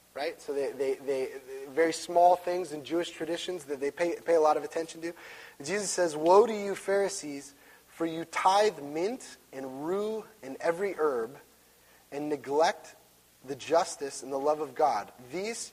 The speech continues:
you ought to have done without neglecting the others." And in Matthew's version of this, of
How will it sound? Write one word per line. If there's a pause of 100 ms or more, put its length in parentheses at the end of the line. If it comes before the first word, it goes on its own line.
you
ought
to
have
done
without
neglecting
the
others." (920)
And
in
Matthew's
version
of
this,
of